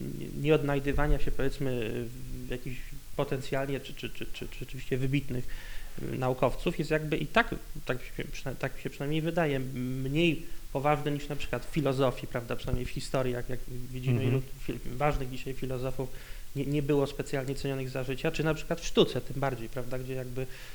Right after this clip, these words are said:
Speaker 1: mamy do czynienia często z wieloma artystami, którzy dopiero po, po wielu, wielu latach zostali odkryci, prawda?
Speaker 2: Mhm. No to, no, czy, czy, gdzie, gdzie jest więcej, a gdzie mniej, no to to jest pytanie, które, na które można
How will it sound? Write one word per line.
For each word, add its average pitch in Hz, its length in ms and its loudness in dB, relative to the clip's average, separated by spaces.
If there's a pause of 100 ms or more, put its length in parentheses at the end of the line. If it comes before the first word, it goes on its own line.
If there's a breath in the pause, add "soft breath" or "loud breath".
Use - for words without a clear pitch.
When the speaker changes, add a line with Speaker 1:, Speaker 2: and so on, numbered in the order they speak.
(200 loud breath)
Speaker 1:
mamy 139 160 0
do 135 80 0
czynienia 135 480 -2
często 139 340 -2
z 131 140 -4
wieloma 151 340 6
artystami, 135 480 0
którzy 135 200 2
dopiero 131 360 2
po, 131 180 -2
po - 140 -4
wielu, 139 280 4
wielu 135 220 2
latach 131 280 0
zostali 131 420 -2
odkryci, 127 640 -2
prawda? 123 200 0
Speaker 2:
Mhm. 120 280 4 (2000 loud breath)
No 190 160 0
to, 180 120 2 (1600 loud breath)
no, 165 80 -6 (440)
czy, - 140 -2 (220)
czy, - 100 -8 (180)
gdzie, 160 260 4
gdzie 147 160 4
jest 147 200 6
więcej, 147 380 8
a 131 60 8
gdzie 131 180 2
mniej, 135 360 8
no 139 100 6
to 135 80 -6
to - 100 2
jest - 180 4
pytanie, 135 400 4
które, 131 260 2
na 127 80 4
które 127 200 0
można 127 240 6